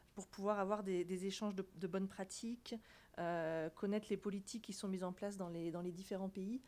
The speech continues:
et, euh, et pouvoir ensemble réfléchir, euh, à, à quelles sont les, les bonnes solutions qu'on peut, euh, qu'on peut mettre en place.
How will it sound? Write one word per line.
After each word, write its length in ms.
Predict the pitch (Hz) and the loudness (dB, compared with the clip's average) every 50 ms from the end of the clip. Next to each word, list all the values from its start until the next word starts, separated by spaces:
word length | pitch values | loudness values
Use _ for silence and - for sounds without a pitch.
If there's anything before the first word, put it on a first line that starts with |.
| - - - - - - | -14 -20 -20 -20 -10 -4
et, 240 | 170 175 175 180 175 | -2 0 2 4 4
euh, 220 | 170 170 165 165 - | 4 4 2 2 0
et 80 | - 180 | 0 -4
pouvoir 460 | 180 - - 185 170 190 202 208 202 | -6 -8 -10 -8 -2 0 0 0 0
ensemble 500 | 196 190 190 - - 214 226 226 208 190 | -2 -4 -4 -4 -2 -2 0 0 2 2
réfléchir, 720 | 175 175 165 175 175 - - 185 175 - - - 214 214 202 | 2 2 0 0 -2 -4 -4 -6 -6 -6 -2 -2 -2 0 0
euh, 180 | 185 175 160 156 160 - - - - - | 0 -2 -2 -2 -6 -8 -14 -18 -10 -6
à, 200 | 160 - - 170 | -6 -4 -4 -4
à 40 | |
quelles 220 | 170 - - 185 185 | -4 -4 -6 -6 -6
sont 220 | - - - 208 | -6 -6 -4 -2
les, 300 | 196 180 170 165 156 151 - - - - - - | 0 0 0 0 -2 -4 -8 -12 -20 -20 -6 -4
les 80 | 170 | -2
bonnes 200 | 165 170 208 220 | 2 4 4 4
solutions 540 | 214 - - 202 196 185 - - - 226 233 | 4 2 0 -2 -2 -2 -4 -4 -4 -4 -4
qu'on 180 | 220 - 190 175 | -4 -4 -6 -8
peut, 300 | - - 214 208 190 170 | -6 -6 -4 -2 0 0
euh, 60 | 170 | -2
qu'on 180 | 170 - 190 175 | -2 -4 -6 -6
peut 120 | - 214 | -4 -2
mettre 260 | 202 190 190 - - | -2 -2 -2 -2 -4
en 60 | 190 | -6
place. 420 | 180 - - 143 156 - - - | -6 -6 -8 -10 -10 -10 -12 -14